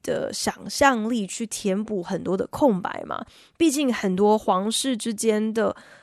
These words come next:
恩怨情仇也好，或者是发生在白金汉宫内的各种内幕，呃，或者是，呃，皇室家族成员之间的一些心结啊，或者是对话，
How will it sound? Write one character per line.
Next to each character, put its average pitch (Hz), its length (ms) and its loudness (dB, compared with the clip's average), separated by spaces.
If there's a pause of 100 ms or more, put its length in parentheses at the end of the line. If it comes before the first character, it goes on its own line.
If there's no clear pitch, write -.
恩 277 180 8
怨 254 240 4
情 196 240 -2
仇 202 360 0
也 185 240 0
好， - 320 -4 (340)
或 262 140 4
者 233 80 8
是 233 200 0
发 240 280 2
生 254 160 2
在 240 180 4
白 190 220 2
金 220 200 -2
汉 226 220 0
宫 202 240 0
内 202 160 0
的 180 140 -4
各 202 160 0
种 185 280 -4
内 262 240 4
幕， 226 320 6 (520)
呃， 160 280 0
或 294 160 0
者 269 80 4
是， 254 360 2 (360)
呃， 190 360 4
皇 220 260 2
室 269 420 0
家 285 280 6
族 220 180 -6
成 196 300 -2
员 190 260 2
之 202 160 -4
间 196 280 0
的 196 160 0
一 202 200 -4
些 190 640 2
心 269 300 2
结 202 240 4
啊， 185 240 8
或 226 160 2
者 190 80 2
是 214 120 -2
对 240 300 0
话， 214 400 0